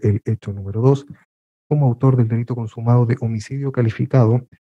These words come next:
previsto y sancionado en el artículo trescientos noventa y uno número uno, circunstancia primera del Código Penal,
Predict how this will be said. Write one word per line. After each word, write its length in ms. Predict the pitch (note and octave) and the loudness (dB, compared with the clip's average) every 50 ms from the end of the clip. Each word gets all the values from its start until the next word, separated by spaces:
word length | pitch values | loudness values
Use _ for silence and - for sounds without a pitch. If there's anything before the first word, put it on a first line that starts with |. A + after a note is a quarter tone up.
| _ _ _ _ _ | _ _ _ _ _
previsto 320 | - A#2+ A#2+ B2+ C3 D3 | -6 -4 -4 -4 -6 -6
y 20 | C#3 | -2
sancionado 560 | - C#3 C3 - C3 B2+ B2+ C3 B2+ B2+ C3 | -2 -2 0 0 0 2 4 6 6 6 6
en 60 | B2+ | 4
el 120 | C3 A#2+ | 4 2
artículo 380 | A#2 A2 - - B2+ B2+ A#2+ A#2+ | 0 -2 -4 -6 -8 -8 -8 -8
trescientos 440 | - A2 A2 - B2+ A#2+ A#2 - B2+ | -10 -10 -10 -8 -8 -6 -4 -4 -2
noventa 260 | B2 A#2 A#2 - A2+ | -2 -2 -2 -2 -2
y 60 | A2 | 0
uno 120 | A#2 A#2 A#2+ | 0 -2 -2
número 260 | A#2 A2 A2 G#2+ A2+ | -2 -2 -2 0 2
uno, 360 | A#2 B2+ C3 C#3 D3 D3+ D3 - - _ _ | 2 2 2 2 0 0 -2 -6 -12 _ _
circunstancia 680 | - A#2 A2 - A2+ A2 G#2+ - A#2 A2+ - - A2+ | -4 -4 -2 0 0 0 2 4 2 4 4 2 0
primera 360 | - G#2+ G#2+ G#2+ A#2 A#2 B2 | 0 0 0 2 4 4 6
del 160 | A#2+ B2 A#2 A#2 | 6 6 4 2
Código 360 | - A#2+ A#2+ A#2 A#2 A#2+ A#2 | 2 2 2 2 2 0 -2
Penal, 340 | - B2 B2 C3 C3+ D3 | 0 2 2 4 2 2